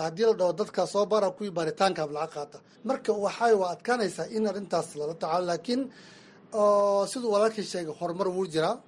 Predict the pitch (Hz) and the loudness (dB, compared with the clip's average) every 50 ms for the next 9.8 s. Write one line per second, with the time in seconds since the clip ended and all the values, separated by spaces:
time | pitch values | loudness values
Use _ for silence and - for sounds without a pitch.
0 | - _ _ _ _ - 185 175 175 202 185 170 - 156 170 165 - 160 160 165 | -20 _ _ _ _ -8 -4 0 2 2 2 0 -2 -8 -8 -6 -6 -4 -4 -4
1 | 165 156 156 170 165 151 143 135 - - 214 226 - - - - - - - - | -4 -4 -4 -4 -4 -4 -4 -6 -2 -2 -2 -2 -2 -6 -16 -20 -20 -20 -20 -20
2 | - - - - - 170 170 165 165 165 160 - - 226 226 226 202 175 175 190 | -20 -20 -20 -10 -6 -2 0 0 0 -2 -4 -6 -6 -4 -4 -4 -4 -2 0 0
3 | 202 190 190 - 196 170 165 151 165 165 175 185 175 147 147 151 151 165 165 160 | 0 0 -2 -4 -2 -2 0 0 0 0 -2 -4 -4 -6 -8 -6 -6 -6 -4 -2
4 | 175 185 190 190 220 247 254 269 - - 165 160 156 175 175 190 214 196 185 170 | 0 2 2 2 2 0 0 -4 -10 -10 -8 -4 -4 -4 -4 -4 -4 -4 -6 -6
5 | 147 165 151 - 214 220 214 208 185 170 170 202 190 208 202 185 180 - 180 160 | -6 -4 -2 0 0 0 0 0 2 2 2 2 2 0 0 0 -2 -2 -4 -4
6 | - 208 190 185 175 180 156 - - 190 202 208 190 185 233 277 - - - - | -2 -2 -2 -2 -4 -6 -8 -10 -6 -4 -2 -2 0 0 0 -2 -4 -6 -14 -20
7 | - - - - _ - - 180 202 220 220 220 233 226 214 196 185 175 - 214 | -20 -20 -20 -20 _ -12 -2 0 2 2 2 0 -2 -2 -2 -2 -2 -2 -2 -2
8 | 190 180 165 165 160 160 160 156 135 143 160 165 208 214 196 185 170 165 160 156 | 0 0 -2 -2 -2 -2 -4 -6 -6 -10 -2 -2 -2 0 0 -2 -2 -2 -4 -4
9 | 156 151 151 156 156 180 190 190 180 175 165 160 175 160 127 | -6 -8 -8 -6 -2 -2 0 0 2 2 2 2 2 0 -2